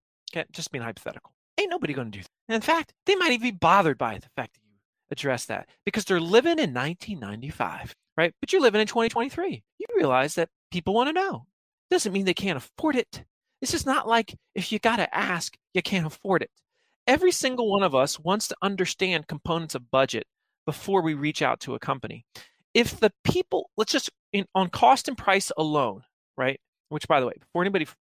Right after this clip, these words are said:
'cause I know a lot of people have read the book and understand the concept, but for those that have not read the book, there's five subjects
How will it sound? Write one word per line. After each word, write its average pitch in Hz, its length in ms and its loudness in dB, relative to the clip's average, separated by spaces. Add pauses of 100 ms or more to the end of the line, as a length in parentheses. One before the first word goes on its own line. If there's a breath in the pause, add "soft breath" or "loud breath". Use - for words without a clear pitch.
'cause 147 140 -4
I 139 40 0
know 147 140 2
a - 20 2
lot 135 180 6
of 123 60 -4
people 131 160 -8
have 113 160 -8
read 147 160 2
the 151 60 -6
book 123 160 -6
and 120 100 -8
understand 123 500 -6
the - 60 -18
concept, 104 400 -8
but 127 180 -14
for 160 60 -14
those 220 180 -2
that 202 100 2
have 165 80 -8
not 208 220 0
read 185 120 0
the - 60 -6
book, 110 240 -6
there's 123 160 -6
five 175 260 4
subjects - 440 -2